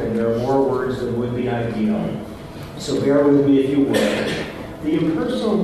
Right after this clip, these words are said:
default rule is generally better than active choosing when the context is confusing and unfamiliar, when people would prefer not to choose, when learning isn't so important, and the population isn't diverse along a relevant dimension.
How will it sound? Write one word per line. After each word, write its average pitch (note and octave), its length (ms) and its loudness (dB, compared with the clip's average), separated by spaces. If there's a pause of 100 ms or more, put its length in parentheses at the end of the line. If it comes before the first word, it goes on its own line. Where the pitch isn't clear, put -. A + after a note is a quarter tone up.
default D3 480 2
rule A#2+ 160 0
is - 540 -2
generally D3 520 2
better E3+ 320 0
than - 160 0
active C3+ 480 -2
choosing D3 640 2 (680)
when C#3+ 240 2
the C#3+ 180 2
context D#3 680 0
is C3+ 340 2
confusing E3+ 560 2
and D3+ 100 0
unfamiliar, C3 960 0 (420)
when C#3 220 2
people F3 340 2
would D3 280 4
prefer D#3 460 2
not D3 260 0
to C#3+ 160 0
choose, A2 600 0 (300)
when C#3 300 2
learning F3 440 4
isn't D3+ 280 2
so C#3 380 2
important, - 640 0 (260)
and C3+ 180 -2
the C3+ 100 0
population D#3+ 840 2
isn't C#3+ 360 2
diverse C#3 500 2
along B2 340 0
a A#2 60 -2
relevant A#2+ 540 0
dimension. G#2+ 680 0